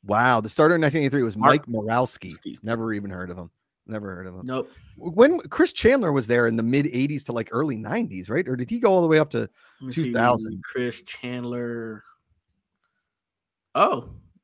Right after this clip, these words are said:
Speaker 2: he was, all right. When do you think he started?
Speaker 1: Eighty-seven, eighty-eight to, like, ninety-six.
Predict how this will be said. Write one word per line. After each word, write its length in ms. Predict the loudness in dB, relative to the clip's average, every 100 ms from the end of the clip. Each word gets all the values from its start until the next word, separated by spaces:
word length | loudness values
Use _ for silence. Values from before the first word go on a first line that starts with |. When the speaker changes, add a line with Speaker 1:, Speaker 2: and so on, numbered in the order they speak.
| _ _
Speaker 2:
he 140 | -12 -8
was, 760 | -6 -6 -6 -6 -6 -8 -10 _ 0
all 120 | 2
right. 140 | 2
When 140 | -2 0
do 60 |
you 100 | 0
think 240 | -2 -8 -8
he 100 | -8
started? 400 | -4 -2 -2 -6 -12 _ _ _ _ _ _ _ -20 _ _ _ _ _ _ _ _ 2
Speaker 1:
Eighty-seven, 1000 | 4 4 2 2 0 -2 4 6 8 8
eighty-eight 680 | 6 2 4 4 4 0 -12 -18 _ _ _ _ _ 0
to, 80 | 8
like, 200 | 8 8
ninety-six. 1000 | 6 6 4 -2 2 4 4 0 -12